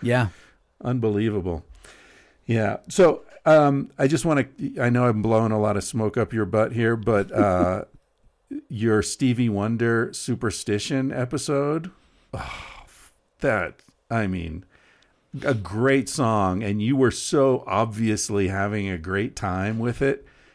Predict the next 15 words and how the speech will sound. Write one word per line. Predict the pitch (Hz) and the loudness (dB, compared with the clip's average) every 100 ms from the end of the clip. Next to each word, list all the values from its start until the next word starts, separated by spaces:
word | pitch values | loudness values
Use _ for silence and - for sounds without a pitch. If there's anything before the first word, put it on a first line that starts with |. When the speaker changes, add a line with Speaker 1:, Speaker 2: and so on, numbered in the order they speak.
| _ - | _ -8
Speaker 2:
It, | - - 131 | -8 -4 -2
it | 120 | -2
was | 95 85 - - | -2 -6 -12 -18
fantastic. | - 123 92 107 95 87 - 69 - | -10 -6 -6 -4 -4 -6 -8 -8 2
Speaker 1:
I | 175 | 4
mean, | 226 | 6
that's | 262 | 6
Speaker 2:
Really | 233 | 4
Speaker 1:
one | 220 | 4
of | 185 | 6
those | 165 - | 4 4
Speaker 2:
enjoyable. | 165 | 2
Speaker 1:
things, | 156 147 - _ _ _ - | 2 2 -2 _ _ _ -8
Chris, | - 139 127 | 0 0 0
where | 143 131 127 117 | 2 4 4 2